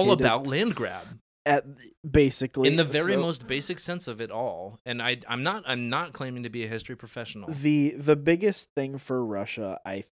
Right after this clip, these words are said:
Speaker 1: think, is that Ukraine has access
Speaker 2: To a body of water,
Speaker 1: to a
Speaker 2: is it not?
Speaker 1: body of
Speaker 2: Yeah,
Speaker 1: water
Speaker 2: I'm
Speaker 1: that
Speaker 2: trying
Speaker 1: does
Speaker 2: to
Speaker 1: not freeze over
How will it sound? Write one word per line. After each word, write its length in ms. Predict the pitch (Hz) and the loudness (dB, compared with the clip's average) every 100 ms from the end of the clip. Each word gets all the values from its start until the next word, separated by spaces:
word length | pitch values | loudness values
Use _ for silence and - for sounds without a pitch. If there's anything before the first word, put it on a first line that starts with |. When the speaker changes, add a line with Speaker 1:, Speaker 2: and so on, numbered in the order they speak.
| - | -14
Speaker 1:
think, 320 | 82 87 - _ - | -12 -14 -18 _ -6
is 300 | 90 98 98 | -4 -4 -6
that 500 | 101 95 95 95 - - _ _ _ | -6 -4 -4 -6 -10 -18 _ _ _
Ukraine 920 | 123 120 - - 127 120 120 127 143 151 - | -6 -6 -8 -10 -8 -6 -4 -6 -6 -10 -10
has 520 | - 123 117 113 110 - | -6 -2 0 0 -4 -10
access 840 | 107 107 - 110 98 95 - - _ _ - | -10 -10 -10 -8 -6 -8 -12 -16 _ _ -10
Speaker 2:
To 220 | - 139 | -4 0
a 60 | 135 | 0
body 260 | 123 127 120 | 0 0 -2
of 100 | 101 | -4
water, 220 | 117 123 | 0 4
Speaker 1:
to 40 | 127 | 4
a 40 | |
Speaker 2:
is 80 | 107 | 2
it 20 | |
not? 180 | 123 127 | 2 2
Speaker 1:
body 140 | 135 135 | 4 4
of 80 | 131 | 4
Speaker 2:
Yeah, 120 | 120 | 2
Speaker 1:
water 300 | 123 113 110 | 2 2 -2
Speaker 2:
I'm 100 | 104 | -2
Speaker 1:
that 200 | 135 131 | 0 2
Speaker 2:
trying 140 | 139 | 4
Speaker 1:
does 100 | 139 | 2
Speaker 2:
to 60 | 113 | 0
Speaker 1:
not 340 | 135 131 139 | -2 0 -2
freeze 540 | - - 139 135 131 113 | -6 -6 -2 2 2 2
over 600 | 113 110 104 95 76 | 0 0 -2 -6 -8